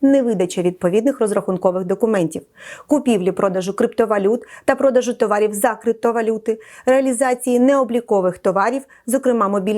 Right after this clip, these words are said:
телефонів, мобільних гаджетів, комп'ютерів та інших електротоварів. Також виявлені факти продажу тютюнових виробів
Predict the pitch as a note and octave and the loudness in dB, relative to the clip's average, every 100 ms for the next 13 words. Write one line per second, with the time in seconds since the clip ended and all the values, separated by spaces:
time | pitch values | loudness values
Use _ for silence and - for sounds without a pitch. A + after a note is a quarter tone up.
0 | F#3+ - F3+ F3+ B3 C#4 B3+ A#3+ D#4 A3+ | -2 -2 -2 0 0 0 0 0 2 0
1 | F3+ G3+ G3+ - G3 - C4 A3+ A3 B3 | -2 -4 -6 -8 -6 -2 -2 -2 -4 -2
2 | B3 _ - G#3+ G3+ G3+ A3 - G3+ F3+ | -4 _ -2 0 0 -4 -6 -2 0 2
3 | F#3+ F#3 F#3+ E3+ F3+ - _ C4 E4 F#4+ | 0 0 -2 -2 -6 -10 _ -2 0 -2
4 | - A3+ C4+ D#4 D#4 D4 C#4 A3 F#3+ - | 0 2 2 2 2 2 2 0 -2 -2
5 | C#4 - A3 B3 C#4+ C#4 A#3 B3 A#3+ A3+ | -2 0 2 2 -2 -6 0 2 2 0
6 | G#3 G3+ G3 A#3 D#4+ | 0 0 0 0 -4